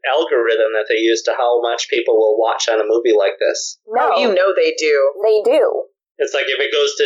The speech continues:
Speaker 1: ninety-four minutes, people won't watch it.
Speaker 2: <laughs>
Speaker 1: That's, that, that's too much, too much boobs, too much cam show. People don't watch it for ninety-four
Speaker 2: Hey, I
Speaker 1: minutes.
Speaker 2: know
Speaker 3: She had
Speaker 2: a
Speaker 3: really
Speaker 2: lot.
Speaker 3: nice boobs.
Speaker 2: She did.
Speaker 3: Sorry.
Speaker 2: She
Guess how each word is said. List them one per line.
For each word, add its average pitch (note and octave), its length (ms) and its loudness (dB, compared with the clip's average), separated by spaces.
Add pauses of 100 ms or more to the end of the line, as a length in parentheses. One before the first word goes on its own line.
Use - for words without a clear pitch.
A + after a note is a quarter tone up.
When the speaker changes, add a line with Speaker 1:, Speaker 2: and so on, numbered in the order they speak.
Speaker 1:
ninety-four B2+ 640 -2
minutes, C3 240 -2
people A#2 320 -2
won't A2+ 240 -2
watch B2 240 -2
it. - 80 -8 (640)
Speaker 2:
<laughs> - 400 0
Speaker 1:
That's, - 240 -4 (220)
that, C#3+ 100 0 (320)
that's D3+ 220 -2
too G3 180 0
much, D3 160 0 (400)
too E3+ 80 -2
much C3+ 240 -4
boobs, - 320 0
too D#3 160 -6
much - 240 -4
cam C#3+ 240 -2
show. G#2 220 0 (100)
People C#3 160 -4
don't C#3+ 240 0 (160)
watch D3 320 -2
it - 80 -8
for C3 80 -2
ninety-four A#3+ 320 0
Speaker 2:
Hey, B3+ 160 2
I G#3+ 240 0
Speaker 1:
minutes. - 0 -
Speaker 2:
know B4 240 2
Speaker 3:
She C4+ 160 2
had G#3+ 60 0
Speaker 2:
a A3 100 2
Speaker 3:
really G3+ 160 2
Speaker 2:
lot. F#3+ 160 2
Speaker 3:
nice - 80 -10
boobs. D#3+ 360 2 (440)
Speaker 2:
She - 160 -12
did. D#3+ 80 -2
Speaker 3:
Sorry. B2+ 220 0 (340)
Speaker 2:
She - 140 -8